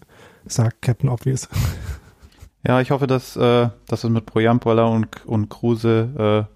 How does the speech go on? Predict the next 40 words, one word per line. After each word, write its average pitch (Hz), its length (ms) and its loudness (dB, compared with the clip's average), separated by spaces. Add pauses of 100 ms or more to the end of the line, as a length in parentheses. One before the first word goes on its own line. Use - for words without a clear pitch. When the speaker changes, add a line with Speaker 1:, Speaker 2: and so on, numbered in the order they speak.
(140)
Speaker 2:
noch 107 120 0
funktioniert, 107 580 -2
weil 104 160 4
ich, - 240 -6
äh, 104 200 -2 (600)
von 110 80 2
beiden 110 320 4
Spielen 117 300 2
sehr 110 160 2
viel, 117 100 -8 (100)
äh, 120 220 0
Spielern 117 320 0
sehr 113 140 4
viel 110 160 2
halte 117 420 2
und, 113 220 0
äh, 110 240 2 (400)
es 107 100 -2
schade 110 280 2
fand, 113 260 0
dass 110 80 2
jetzt, 110 260 -4
äh, 110 380 2
die 110 80 0
Kombination 107 600 2
nicht 110 140 2
so - 100 -4
gut 104 160 -2
funktioniert 98 540 0
hat. 98 140 2
Ich 101 80 2
hoffe, 104 140 0
dass, - 280 -4
dass - 220 -4
das, - 340 -4
äh, 98 340 0
jetzt 107 240 -4
nur, 101 280 2 (400)
nur 104 120 2
ein, 104 300 2